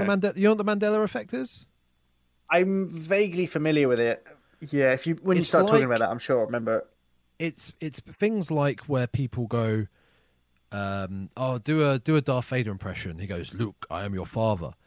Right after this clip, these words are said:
Speaker 1: He never
Speaker 2: Oh,
Speaker 1: said,
Speaker 2: yes, yes,
Speaker 1: "Luke,
Speaker 2: yes.
Speaker 1: I am your father." He said, "No, I am your father."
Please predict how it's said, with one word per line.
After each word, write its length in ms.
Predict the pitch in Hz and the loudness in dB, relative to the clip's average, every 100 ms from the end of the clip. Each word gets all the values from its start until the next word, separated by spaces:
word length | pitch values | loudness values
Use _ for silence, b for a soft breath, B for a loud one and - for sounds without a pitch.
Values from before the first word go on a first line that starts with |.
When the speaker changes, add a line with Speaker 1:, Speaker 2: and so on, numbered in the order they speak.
| _ _ _ _ _ _ | _ _ _ _ _ _
Speaker 1:
He 160 | 135 151 | -2 2
never 220 | 202 202 | 4 6
Speaker 2:
Oh, 20 | |
Speaker 1:
said, 320 | 160 143 190 | 4 6 6
Speaker 2:
yes, 160 | 135 - | 4 -4
yes, 160 | 113 135 | -4 4
Speaker 1:
"Luke, 180 | 160 | 6
Speaker 2:
yes. 120 | 139 - - | 6 0 -4
Speaker 1:
I 140 | 131 | 0
am 80 | 127 | 0
your 80 | 123 | 0
father." 400 | - 165 143 98 | 0 2 2 0
He 80 | 104 | -2
said, 240 | - 104 | -2 0
"No, 380 | 113 147 98 78 _ _ _ _ _ _ | 4 4 4 -2 _ _ _ _ _ _
I 220 | 104 147 | 0 2
am 140 | 110 90 | 0 -2
your 100 | 82 | -10
father." 420 | 90 76 64 | -12 -12 -14